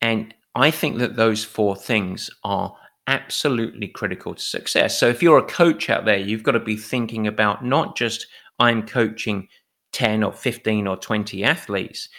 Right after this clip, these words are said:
It's, "How do I create programming that's suitable for each athlete, provide a great source of feedback and education,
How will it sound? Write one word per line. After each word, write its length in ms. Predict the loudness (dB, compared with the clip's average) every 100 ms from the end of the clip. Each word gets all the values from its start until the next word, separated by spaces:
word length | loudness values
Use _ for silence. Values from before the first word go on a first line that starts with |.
| -14
It's, 220 | -12 -12 -14 -20 -8
"How 300 | 0 4 4
do 180 | 4 4
I 140 | 2
create 600 | 0 -2 0 2 0 -2 -12 _ _
programming 800 | -4 4 6 6 4 2 0 -2
that's 220 | -2 -4
suitable 420 | -2 -2 -2 -4 -6
for 220 | -2 -2
each 240 | -2 -4
athlete, 560 | -6 -6 -8 -6 -8 -12 _ -20 -20 _
provide 340 | 0 4 6 4
a 40 |
great 320 | 4 4 2
source 400 | -2 -4 -4 -4
of 80 | -8
feedback 460 | -4 -4 -2 -4 -4
and 100 | -6
education, 760 | -6 -12 -10 -8 -8 -8 -8